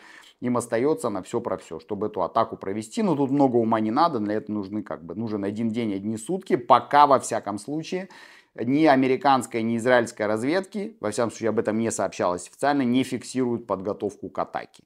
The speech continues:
Если речь идёт о запуске твердотопливных ракет, напоминаю,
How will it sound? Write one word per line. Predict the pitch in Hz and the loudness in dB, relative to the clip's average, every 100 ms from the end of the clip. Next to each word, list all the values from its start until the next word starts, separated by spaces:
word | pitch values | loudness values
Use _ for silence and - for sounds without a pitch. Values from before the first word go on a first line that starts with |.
| - | -6
Если | 117 127 131 | -4 0 2
речь | 127 120 | 2 -2
идёт | 113 117 107 | -4 -4 -2
о | 95 | -2
запуске | 110 107 101 - 90 | 0 0 -2 -14 -8
твердотопливных | 104 104 120 120 117 101 87 92 90 | -6 -2 -2 0 0 0 -4 -6 -4
ракет, | 98 104 196 208 | -6 -4 -4 -4
напоминаю, | 107 104 110 107 78 | -4 -2 -2 0 -2